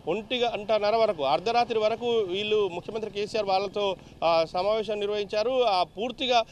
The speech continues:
ఆ సమాచారాన్ని సేకరించారు. అసలు ఏం జరిగింది, ఎట్లా వాళ్ళు అక్కడ మాట్లాడారు,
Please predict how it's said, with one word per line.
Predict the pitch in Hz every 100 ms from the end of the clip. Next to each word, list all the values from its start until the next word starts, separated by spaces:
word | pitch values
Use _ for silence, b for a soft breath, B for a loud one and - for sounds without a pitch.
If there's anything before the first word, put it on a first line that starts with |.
| b -
ఆ | 165
సమాచారాన్ని | 175 190 220 233 220 220 214
సేకరించారు. | 208 202 208 196 202 240 247 - b b
అసలు | 165 240 226 233 208 b b
ఏం | 165 233 233
జరిగింది, | 220 208 208 208
ఎట్లా | 254 214 180 - 247
వాళ్ళు | 226 220
అక్కడ | 202 196
మాట్లాడారు, | 190 190 208 214 208 208